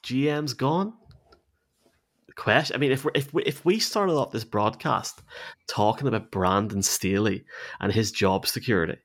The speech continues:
and I know V-, Vrabel's most likely safe. He's a great coach. I love his energy, but we have to have that same conversation in January if that happens.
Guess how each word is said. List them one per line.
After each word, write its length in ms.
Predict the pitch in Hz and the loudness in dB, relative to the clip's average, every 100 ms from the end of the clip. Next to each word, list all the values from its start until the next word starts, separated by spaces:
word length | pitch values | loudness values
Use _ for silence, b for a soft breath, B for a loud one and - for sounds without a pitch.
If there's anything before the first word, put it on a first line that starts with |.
| _ - | _ -6
and 100 | 113 | 0
I 160 | 123 | 2
know 160 | 135 123 | 4 2
V-, 260 | 101 104 | 0 -4
Vrabel's 600 | - 101 104 98 85 - - _ B B B B - | -2 0 2 0 -2 -6 -14 _ B B B B -2
most 220 | 170 135 | -2 2
likely 260 | 104 - 98 | 0 0 2
safe. 180 | 101 | 2
He's 80 | 98 | 2
a 60 | 95 | -2
great 400 | 101 92 92 - | 0 2 2 0
coach. 260 | 95 92 | -2 0
I 80 | - | 0
love 300 | 95 95 95 | 0 2 2
his 100 | 90 | 0
energy, 380 | 90 92 87 95 | 0 0 0 -2
but 220 | 95 98 - b b b _ | 0 -2 -2 b b b _
we 120 | 113 110 | -2 0
have 220 | 110 135 | 0 -2
to 60 | 170 | -2
have 140 | 175 | 0
that 100 | 165 | 0
same 200 | 139 139 | 0 -2
conversation 580 | 139 120 110 123 156 185 | 0 -2 0 0 0 0
in 120 | 113 | 0
January 300 | 104 135 165 | 0 0 0
if 40 | 117 | 0
that 140 | 101 | 2
happens. 360 | 117 135 120 | 2 2 -2